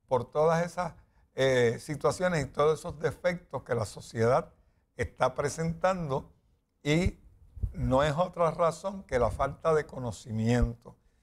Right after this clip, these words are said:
Y, y los que son cristianos, pues, saben que hay un texto en la Biblia que dice, "Mi pueblo perece por falta de conocimiento". Y esa es una de las fallas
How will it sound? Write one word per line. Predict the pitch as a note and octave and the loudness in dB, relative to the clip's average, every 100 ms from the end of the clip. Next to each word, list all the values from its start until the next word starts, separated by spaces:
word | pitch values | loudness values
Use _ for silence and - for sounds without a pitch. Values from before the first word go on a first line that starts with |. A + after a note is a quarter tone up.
| _ _ _ | _ _ _
Y, | B2 B2 A2+ A2+ - - _ | 2 4 4 0 -6 -14 _
y | B2+ | 0
los | A#2+ | 0
que | - | -2
son | A#2 D3 | -6 -6
cristianos, | - D#3+ - D3 F3+ - | -6 -6 0 0 0 -6
pues, | - | -6
saben | - B2 C#3+ | 0 0 0
que | - | -4
hay | C3+ | -4
un | C3+ | -6
texto | - C#3 C3 - C#3 | -4 -4 -4 -2 -2
en | C3+ | 2
la | |
Biblia | C3 A#2+ C3+ - | 0 0 -6 -12
que | - | -6
dice, | A2+ G#2 C#3+ - - _ | -6 -2 -4 -6 -18 _
"Mi | C3+ B2 | -2 0
pueblo | B2+ B2 B2+ D#3 D3+ | 2 2 4 0 -2
perece | C#3 A#2+ - D#3 | -4 -6 -8 -8
por | - A#2+ | -6 -6
falta | - A2+ A2+ C#3 | -2 -2 0 -2
de | B2+ | -2
conocimiento". | B2 A2+ A2 - A2+ D#3 A3+ - - - _ _ - | -4 -6 -6 -8 -4 -2 -2 -6 -14 -16 _ _ -8
Y | |
esa | A#2+ C#3 | -2 0
es | C3 | 2
una | D#3+ D3+ | 4 4
de | D#3 | 4
las | D#3 D3+ | 2 0
fallas | F3+ E3+ B2 | 0 0 -2